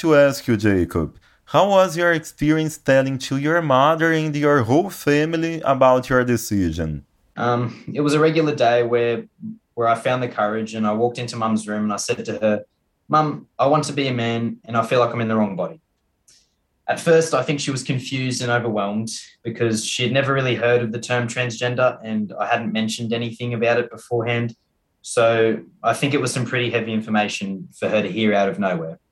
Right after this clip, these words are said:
Speaker 2: So, but after the initial shock, we spoke and she started trying to understand, even though she was scared of what it meant for me. Um, the rest of my family, they've always accepted me. Um, they immediately started calling me Jacob.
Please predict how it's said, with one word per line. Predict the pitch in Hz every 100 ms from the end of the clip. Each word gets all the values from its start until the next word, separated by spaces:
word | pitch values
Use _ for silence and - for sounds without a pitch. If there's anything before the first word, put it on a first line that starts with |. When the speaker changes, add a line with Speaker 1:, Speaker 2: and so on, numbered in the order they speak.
| _ _ - - _ _ _ _
Speaker 2:
So, | - 113 113 110 - -
but | 135
after | 156 160
the | 151
initial | 147 139 135
shock, | 120 120 117
we | 120
spoke | - 117 113 113 110
and | 107 104
she | 113
started | - 110 113
trying | - 113 113
to | 113
understand, | 107 107 - 101 92 92
even | 107 110
though | 107
she | - 107
was | 104
scared | - 101
of | 92
what | 95
it | 95
meant | 120 110
for | 165
me. | 160 - _ _ _ _ _ _ _ _ -
Um, | 101 101 101 90 - -
the | -
rest | 139 143
of | 131
my | 117
family, | - 120 113 113 110 -
they've | 123 110 110
always | 113 107
accepted | 95 - 95 - 90
me. | 98 98 - _ _ _ _
Um, | 98 98 95 92 90
they | 110
immediately | 117 139 143 120
started | - 113 110
calling | 107 107 101
me | 95
Jacob. | 95 92 90 92